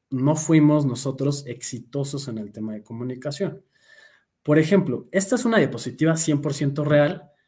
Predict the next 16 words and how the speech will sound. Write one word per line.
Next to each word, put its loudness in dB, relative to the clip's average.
que 0
lo 0
que -4
yo 2
hice 2
fue, 0
lo -8
que -6
ven 2
en 2
ne-, -2
en -6
negritas -4
es -4
información -8
sensible, -2